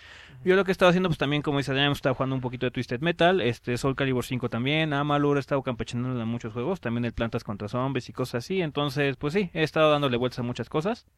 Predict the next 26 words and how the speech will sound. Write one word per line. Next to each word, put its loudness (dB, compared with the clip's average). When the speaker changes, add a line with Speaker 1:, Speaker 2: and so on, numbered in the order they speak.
Speaker 2:
Y -2
pues -2
nada 2
más 0
hemos -2
estado -2
haciendo -10
esa, -6
eso -4
esta -6
semana, -12
¿no? -2
Aparte -4
de -4
las -10
noticias, -12
el -16
trabajo -6
que -8
se -8
hace -12
para -8
los -12
gordos, -12
¿no? -6
Speaker 1:
Mm. -12